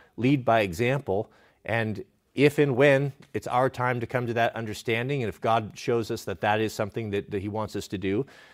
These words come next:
then we'll react to that. Uh, but just remember to do it lovingly, and don't be, be putting, just don't be putting under, undue burdens upon people. If someone's just coming to the knowledge of the Scripture,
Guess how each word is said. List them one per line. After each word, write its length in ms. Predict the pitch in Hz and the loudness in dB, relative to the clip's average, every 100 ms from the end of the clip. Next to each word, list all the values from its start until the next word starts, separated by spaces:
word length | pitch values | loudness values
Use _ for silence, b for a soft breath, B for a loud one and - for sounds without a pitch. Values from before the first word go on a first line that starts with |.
| b | b
then 320 | 110 123 120 120 | -2 -2 -2 0
we'll 240 | 127 135 | 4 4
react 400 | 127 139 156 - | 4 2 0 -4
to 80 | 104 | -6
that. 240 | 76 71 _ _ _ _ | -6 -8 _ _ _ _
Uh, 160 | 101 95 | -4 -4
but 260 | 101 110 | -2 -2
just 240 | 123 123 - - | -2 -4 -4 -4
remember 560 | 120 139 147 117 120 - | 0 2 4 2 2 -2
to 80 | 120 | -2
do 180 | 113 139 | 2 2
it 80 | |
lovingly, 640 | 120 120 127 120 95 80 87 _ _ _ | 4 2 4 2 0 -6 -8 _ _ _
and 160 | 104 104 | -6 0
don't 240 | 113 98 | 0 0
be, 160 | 110 104 | -2 -2
be 180 | - 113 | -2 -8
putting, 420 | - 131 117 104 - _ _ - | -2 0 0 -4 -10 _ _ -10
just 180 | 135 - | -8 2
don't 140 | 220 | 4
be 100 | 214 | 4
putting 280 | - 160 143 | 0 0 0
under, 380 | 139 131 131 107 - | 0 2 0 0 -2
undue 260 | 135 131 | -2 0
burdens 520 | 113 90 120 110 101 92 | -2 0 0 0 -4 -6
upon 360 | 80 90 80 | -6 -8 -8
people. 380 | - - - - b b b b b b b | -10 -14 -14 -20 b b b b b b b
If 80 | 123 | 0
someone's 280 | 214 226 117 | 4 4 2
just 240 | 160 151 | 0 0
coming 280 | - 131 123 | 0 0 -2
to 100 | 107 | -4
the 140 | 104 | -4
knowledge 320 | 101 113 113 | 0 0 0
of 80 | 95 | -2
the 80 | 85 | -6
Scripture, 520 | - 117 110 98 92 | -6 -6 -4 -6 -6